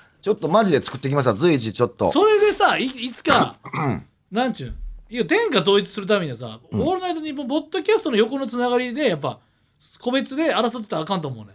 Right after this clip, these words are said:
Speaker 1: そうやね。それはだから。
Speaker 2: ほんで、全員で、
Speaker 1: うん。
Speaker 2: スペシャルウィークをジャックするっていう。
Speaker 1: あー、めちゃめちゃええな。
Speaker 2: オールナイトニッポン本家を。
Speaker 1: めちゃくちゃええな、それ。
Speaker 2: 全員が月曜日ここ、はい、火曜日って、
Speaker 1: うん。
Speaker 2: 全員で、スペシャルウィークで、お休みの時に全員がジャックするって。これが一番かっこいい。
Speaker 1: あ、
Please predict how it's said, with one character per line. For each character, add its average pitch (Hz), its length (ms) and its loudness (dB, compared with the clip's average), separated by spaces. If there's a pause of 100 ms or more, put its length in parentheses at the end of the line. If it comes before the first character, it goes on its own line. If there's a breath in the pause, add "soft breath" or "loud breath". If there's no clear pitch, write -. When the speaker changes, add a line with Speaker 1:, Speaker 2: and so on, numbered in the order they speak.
(180)
Speaker 1:
そ 104 140 0
う - 40 6
や 78 40 0
ね。 85 160 -4
そ - 120 -2
れ 110 100 6
は - 40 4
だ 104 100 6
か - 80 4
ら。 - 80 4
Speaker 2:
ほ - 60 0
ん - 40 -2
で、 339 60 4
全 392 240 6
員 359 200 -6
で、 370 280 2
Speaker 1:
う 92 80 -6
ん。 85 160 -10 (140)
Speaker 2:
ス - 120 -20
ペ 294 120 2
シ 269 120 4
ャ 311 40 6
ル 302 80 4
ウ - 20 6
ィ 311 100 6
ー 196 60 -2
ク 214 80 4
を 202 40 2
ジ 147 140 0
ャ 233 60 4
ッ - 20 -2
ク - 160 -10
す - 80 -6
る 143 60 -2
っ 139 40 -6
て - 140 -16
い 101 80 -16
う。 104 60 -20 (140)
Speaker 1:
あ 127 580 8
ー、 - 20 4
め 123 180 6
ち 151 120 2
ゃ 165 40 8
め 160 120 6
ち 233 100 6
ゃ 254 100 6
え 247 60 4
え 254 40 6
な。 - 80 4
Speaker 2:
オ - 20 0
ー - 20 0
ル - 0 -
ナ 233 60 6
イ - 20 4
ト - 0 -
ニ - 20 4
ッ - 20 -2
ポ 196 100 6
ン 269 100 4
本 208 60 2
家 160 120 2
を。 117 160 -6
Speaker 1:
め 151 240 6
ち 202 120 2
ゃ 233 100 4
く - 160 -6
ち 262 100 2
ゃ 220 80 6
え 139 60 6
え 120 60 4
な、 107 120 4
そ 95 140 0
れ。 87 180 0
Speaker 2:
全 285 280 4
員 277 40 0
が 254 100 2
月 214 220 0
曜 247 80 2
日 160 60 0
こ 156 80 2
こ、 139 60 -2
は 156 120 0
い、 175 40 -2
火 160 100 0
曜 170 120 4
日 131 40 -6
っ 123 40 -10
て、 160 160 -2
Speaker 1:
う 90 180 -2
ん。 - 40 -6
Speaker 2:
全 233 280 2
員 254 80 -6
で、 233 320 -2
ス - 80 -20
ペ 196 100 -4
シ 190 80 -4
ャ 202 40 -2
ル 202 100 0
ウ - 20 -2
ィ 170 60 -4
ー 139 40 -12
ク 160 60 -8
で、 196 240 0 (420)
お 170 140 0
休 190 160 -2
み 202 60 -2
の 160 60 -2
時 160 140 -2
に 156 120 -8
全 170 160 -4
員 175 40 -4
が 165 60 -2
ジ 156 100 -6
ャ 151 40 -8
ッ - 20 -16
ク - 100 -20
す - 80 -18
る 117 60 -16
っ - 20 -20
て。 - 120 -20
こ - 160 -10
れ 294 60 -4
が 285 60 -2
一 262 100 -8
番 247 100 -4
か - 100 2
っ - 60 0
こ 185 100 -2
い - 20 -2
い。 - 20 -4
Speaker 1:
あ、 - 40 -12